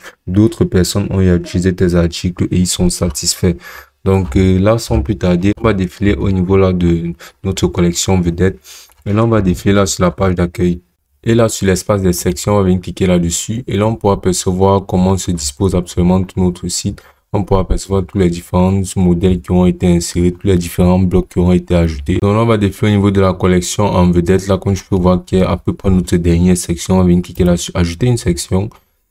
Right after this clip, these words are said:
Et là, on va pouvoir défiler là. Et on pourra apercevoir là, article de blog, vidéo, formulaire de contact.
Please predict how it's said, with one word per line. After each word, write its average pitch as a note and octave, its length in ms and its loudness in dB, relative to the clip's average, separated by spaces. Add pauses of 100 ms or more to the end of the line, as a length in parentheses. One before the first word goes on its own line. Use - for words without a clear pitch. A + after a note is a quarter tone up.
(160)
Et G#2 80 0
là, A2+ 180 4
on B2 60 4
va A2+ 140 2
pouvoir F#2 400 2
défiler F2+ 460 0
là. F2 220 2 (420)
Et F#2+ 40 -2
on G#2+ 140 0
pourra F#2+ 240 2
apercevoir F#2 720 0
là, F#2+ 80 2
article F#2 640 -2
de F2+ 120 2
blog, F2+ 400 2
vidéo, F2+ 360 0
formulaire F2+ 500 2
de F#2 80 2
contact. F2 640 -4